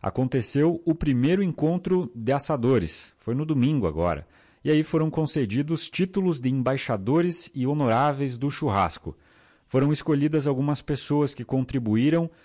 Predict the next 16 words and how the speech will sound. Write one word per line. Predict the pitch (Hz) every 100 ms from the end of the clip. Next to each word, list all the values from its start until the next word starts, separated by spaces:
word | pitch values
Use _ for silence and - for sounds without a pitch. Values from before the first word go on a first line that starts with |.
| _ -
ou | 123 180
que | 185 123 92 82
já | 80 123 123 85 76 - _
ainda | 80 82 127 147
contribuem, | - 117 110 104 82 139 151
né, | 113 131
na | 101
promoção | - 120 107 - 147 160 - - _ -
e | 131
na | 127
divulgação | 117 120 127 117 - 123
dos | 120 117
eventos | 127 110 127 -
relacionados | 120 113 113 104 101
à | 107
tradição | - 107 - 110 107